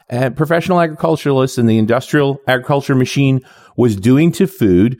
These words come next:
we asked our lawmakers to put rules around it.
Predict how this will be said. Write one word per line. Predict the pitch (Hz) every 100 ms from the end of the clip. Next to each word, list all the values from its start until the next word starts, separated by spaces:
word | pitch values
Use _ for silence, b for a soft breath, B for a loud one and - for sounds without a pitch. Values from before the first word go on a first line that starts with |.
| b -
we | 98 101
asked | 101 127 175 - 202
our | 202
lawmakers | 196 240 254 175 139 127 147 151 147
to | - 131
put | - 190
rules | - 185 247 214 131
around | 101 85 80 71
it. | 131